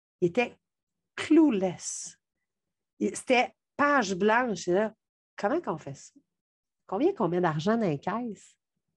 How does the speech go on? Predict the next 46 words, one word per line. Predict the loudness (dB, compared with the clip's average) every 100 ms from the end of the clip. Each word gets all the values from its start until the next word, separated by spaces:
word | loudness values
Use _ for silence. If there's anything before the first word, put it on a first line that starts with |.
| _
C'est | -4 -2
quoi | 2 4
le, | 4 2 _ _ -2
pour | 0
se | 4
rendre | 4 6 4 4
compte, | 4 6 6 2 _ _ _ _
tout | 2 4
était | 2 4 2
tellement | 4 2 4 4 4
fait | 4 2
de | 4 4
façon | 2 0 4 6
un | 6
peu | 6 6 6 4 _ _ _ _ -2
automatique, | 0 4 4 4 0 -4 0 4 6 4 2 -8
puis, | -10 -2 4 6
euh, | 4 0 _ _ -2
de | 0
f-, | 0 0
en, | 0 0 0
en, | 0 0 -2 -2
en | -2
mode | 2 4 4
réflexe, | 4 2 2 2 4 6 6 4 -2 -12
puis, | -4 2 6
euh, | 6 2 _ _
ben | 4 6
oui, | 6
c'est | 4 0
tout | 0
le | 0
temps | 0
comme | 2 0
ça. | 2 0
Puis, | 2 -4
tu | 0
sais, | 4
on | 4
restait | 4 0 2 2
sur | 2 2
le | 4
souvenir | 2 0 -2 0 2 2 2
de | 4
l'année | 4 4 2
d'avant. | 4 4 4 2